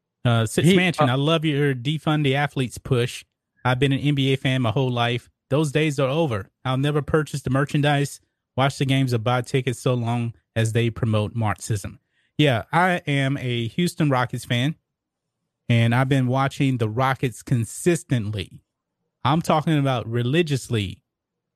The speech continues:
Speaker 1: since, like, nineteen ninety-two. And I have not watched one game in the bubble.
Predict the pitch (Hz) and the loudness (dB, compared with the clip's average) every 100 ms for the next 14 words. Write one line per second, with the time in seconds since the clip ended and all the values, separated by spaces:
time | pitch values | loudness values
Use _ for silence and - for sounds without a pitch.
0 | - - 135 127 - 117 107 127 147 - | -16 -2 2 2 0 0 2 0 0 0
1 | 156 131 123 110 - 151 110 82 _ _ | 0 0 -2 -4 -4 -4 -4 -6 _ _
2 | _ _ _ _ _ _ _ _ _ _ | _ _ _ _ _ _ _ _ _ _
3 | _ - 135 120 117 117 110 113 135 143 | _ -2 2 2 2 0 -2 -2 0 2
4 | 127 113 131 135 120 117 123 127 - 123 | 0 0 -2 -2 -4 -2 -2 -2 -2 -2
5 | 120 113 113 104 110 104 110 104 104 | 0 0 -2 -2 -4 0 -2 -2 -4